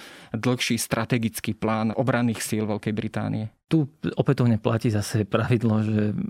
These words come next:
Speaker 2: generáli sa často pripravujú na minulú vojnu a mnohé technické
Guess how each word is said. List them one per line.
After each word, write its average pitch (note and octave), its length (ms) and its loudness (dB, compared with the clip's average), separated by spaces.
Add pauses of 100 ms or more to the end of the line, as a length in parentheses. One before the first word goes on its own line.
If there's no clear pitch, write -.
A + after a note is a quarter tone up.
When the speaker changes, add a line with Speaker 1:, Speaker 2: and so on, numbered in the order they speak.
(100)
Speaker 2:
generáli A2+ 400 2
sa - 80 -2
často G#2 320 -2
pripravujú G#2+ 400 2
na G2+ 160 2
minulú G2+ 480 4
vojnu G#2+ 240 4 (720)
a G#2 240 2
mnohé A#2 400 6
technické G#2 1040 0